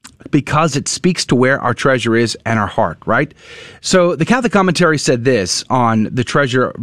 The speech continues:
on earth versus heaven. It says, "Hoarded stuffs are the prey of moth and rust. Hoarded valuables are the prey of thieves. Not so treasure earned on earth, banked in heaven,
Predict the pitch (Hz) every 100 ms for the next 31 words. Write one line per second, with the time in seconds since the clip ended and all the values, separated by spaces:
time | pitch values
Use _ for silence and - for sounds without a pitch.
0 | - - 117 117 104 127 - 113 - 92
1 | - 123 92 98 - 113 - - - -
2 | 226 269 277 254 208 - - - 180 151
3 | 160 - - - - _ _ _ _ _
4 | _ 151 160 151 - - 196 214 160 135
5 | 151 175 202 - - 143 120 98 - -
6 | - _ _ - - 220 214 185 160 -
7 | 123 139 160 214 156 117 104 135 - -
8 | _ _ _ - 143 139 - 156 135 -
9 | 185 123 82 - - - - - 139 165
10 | 220 - 190 135 117 135 - - 156 139
11 | 127 156 147 _ _ _ _ 185 170 180
12 | 196 - 180 196 - 123 127 - 123 107
13 | 139 143 151 - 170 170 147 185 127